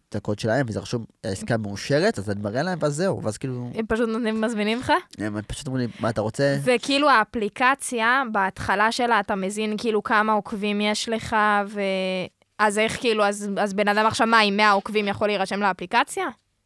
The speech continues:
Speaker 2: יש איזה מינימום.
Speaker 1: טוב ששאלת.
Speaker 2: ברור.
Speaker 1: אני חוזר כזה ב-,
Speaker 2: <laughs>
Speaker 1: <laughs> מהניגון.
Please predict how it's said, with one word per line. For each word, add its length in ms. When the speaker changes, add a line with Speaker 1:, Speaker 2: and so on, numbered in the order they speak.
Speaker 2:
יש 220
איזה 200
מינימום. 480
Speaker 1:
טוב 140
ששאלת. 580
Speaker 2:
ברור. 280
Speaker 1:
אני 100
חוזר 340
כזה 380
ב-, 160
Speaker 2:
<laughs> 40
Speaker 1:
<laughs> 40
מהניגון. 500